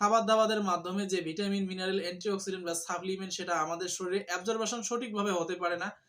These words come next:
খাবার দাবার হজম না হওয়ার কারণে। এক্ষেত্রে অবশ্যই আমাদের যদি হজম প্রক্রিয়াটা ঠিক থাকে, সেক্ষেত্রে কিন্তু আমাদের শরীরের এই সমস্যাটা অনেকাংশেই সলভ হয়ে যায়।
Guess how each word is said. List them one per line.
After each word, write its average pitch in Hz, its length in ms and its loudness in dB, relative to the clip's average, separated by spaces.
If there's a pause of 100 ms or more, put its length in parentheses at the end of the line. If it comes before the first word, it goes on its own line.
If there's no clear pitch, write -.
(240)
খাবার 190 240 4
দাবার 196 260 4
হজম 175 320 0
না 165 180 2
হওয়ার 156 300 -2
কারণে। 139 260 -4 (640)
এক্ষেত্রে 226 460 4 (160)
অবশ্যই 202 400 2
আমাদের 185 300 2
যদি 196 180 0
হজম 180 380 0
প্রক্রিয়াটা 202 640 0
ঠিক 196 200 -2
থাকে, 180 280 -4
সেক্ষেত্রে 175 500 -4
কিন্তু 180 240 -4
আমাদের 160 280 -2
শরীরের 185 460 -2
এই 190 180 4
সমস্যাটা 208 420 -4 (120)
অনেকাংশেই 220 600 0
সলভ - 260 0
হয়ে 147 180 -4
যায়। 120 140 -10